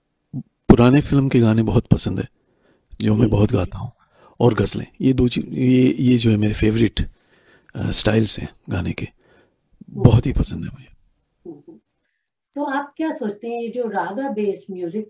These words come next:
Speaker 2: है, या ये आपने भी सीखा होगा? मुझे याद है जब मैंने तबला मैं सीख रही थी, दस साल मैंने सीखा, लेकिन उस वक्त मैं सुनती थी लोग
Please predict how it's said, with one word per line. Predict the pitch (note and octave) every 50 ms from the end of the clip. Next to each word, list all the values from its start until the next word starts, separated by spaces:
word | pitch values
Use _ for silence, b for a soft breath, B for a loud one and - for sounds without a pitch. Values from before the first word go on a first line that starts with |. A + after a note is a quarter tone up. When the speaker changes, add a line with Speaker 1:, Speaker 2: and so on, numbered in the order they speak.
| -
Speaker 2:
है, | F#3 D#3+ D#3+ - _ _ _ _ _ _ _ _ _ _ _ _ _ _ _ _ _ -
या | B3 A#3 A3+ A3+ A#3+ B3+ - - A#3+
ये | G3 A3+ C#4 C#4+ C#4+ D4 D4 D4 D#4+ D4 - _ _ _ - G#3+
आपने | G#3 G#3 G#3+ - C4+ D4
भी | C#4+ C#4+ C#4 - - _ _
सीखा | _ - A3+ G#3+ - B3 A#3+
होगा? | A3 G#3+ A3+ G#3+ - A3 A3 G#3+ A3 - _ _ _ - - _ _ _ _ _ - G#3+
मुझे | G#3+ A3 A3 A3 B3+ A#3+
याद | A3+ G#3+ F#3 G3+ G#3 G#3
है | A3 A3
जब | A3 A3 G#3
मैंने | G#3+ G#3 G3 G3+ G#3 G3+ G3+ G3+ G3+ F#3+
तबला | - - G3 F3 F#3+ G#3+ A3
मैं | G#3+ G#3 G#3
सीख | G3+ - - G#3+ G#3 -
रही | G#3+ G3
थी, | - - G#3 G3+ F#3+ G3
दस | F#3+
साल | - - - C4 A#3 A3 G#3+
मैंने | G3+ F#3 G3 F#3
सीखा, | F3 - G3+ F#3+ F#3+ - G#3 G#3 G#3 B B B B B B B A#3+
लेकिन | A3+ G3+ G3+ G#3 A3 A3 G#3+ G#3 G3+ - b b b b b b -
उस | B3 C4 C#4+ - - - D4
वक्त | D4 C#4+ C#4+
मैं | C4+ C4+ C4+ C4+ C4+ B3+ -
सुनती | - B3+ A#3 A3+ G#3+ C#4 C#4 C4+
थी | - C4 B3+ B3 A#3+
लोग | A3+ G#3+ G3+ G3+ - _